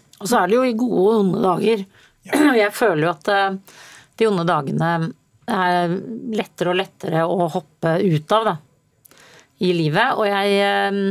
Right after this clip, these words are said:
Speaker 1: er jo veldig fan av at du husker på at gresset ofte ikke er grønnere på den andre siden.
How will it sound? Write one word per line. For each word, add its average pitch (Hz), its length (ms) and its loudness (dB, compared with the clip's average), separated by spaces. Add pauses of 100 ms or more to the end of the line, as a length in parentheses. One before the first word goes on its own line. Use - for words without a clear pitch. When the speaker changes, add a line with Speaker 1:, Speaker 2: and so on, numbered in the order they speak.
Speaker 1:
er 180 200 0
jo 165 60 2
veldig 160 200 0
fan 156 440 -2
av 160 200 0 (960)
at 190 240 -2
du 175 580 2 (680)
husker - 540 -6
på 170 160 -4 (240)
at 170 320 -6
gresset 175 400 -2
ofte 165 240 -6
ikke 160 160 -6
er 160 80 -4
grønnere 156 320 0
på 160 160 -4
den 156 80 -2
andre 151 280 -4
siden. 165 360 -6